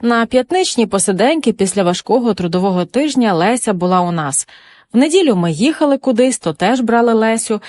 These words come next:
і якогось друга Андрія, щоб вона мала компанію. Звичайно, я розуміла, що подруга так одягається, бо вона хотіла сподобатися комусь із друзів Андрія. У нас і дитинка з'явилася, і я подругу взяла кумою під голосне невдоволення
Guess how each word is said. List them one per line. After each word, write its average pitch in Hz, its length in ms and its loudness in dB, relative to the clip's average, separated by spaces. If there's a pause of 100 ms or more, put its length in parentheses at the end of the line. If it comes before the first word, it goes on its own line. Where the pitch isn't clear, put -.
(240)
і 339 80 0
якогось 226 440 2
друга 226 300 2
Андрія, 208 520 2
щоб 190 180 -6
вона 196 340 0
мала 175 320 2
компанію. 170 800 -2 (300)
Звичайно, 208 560 0
я 160 200 0
розуміла, 196 540 2
що 175 240 -2
подруга 190 440 0
так 190 280 -2
одягається, 190 680 -2 (340)
бо 202 100 2
вона 202 260 2
хотіла 214 360 0
сподобатися 214 680 0
комусь 190 380 -2
із 247 120 2
друзів 302 340 0
Андрія. 330 500 0 (840)
У 349 60 -4
нас 381 260 0
і 220 40 2
дитинка 262 600 0
з'явилася, 240 720 0
і 220 240 -2
я 202 200 -2
подругу 269 420 0
взяла 202 320 0
кумою 214 560 2
під 311 280 -2
голосне 190 640 0
невдоволення 185 960 0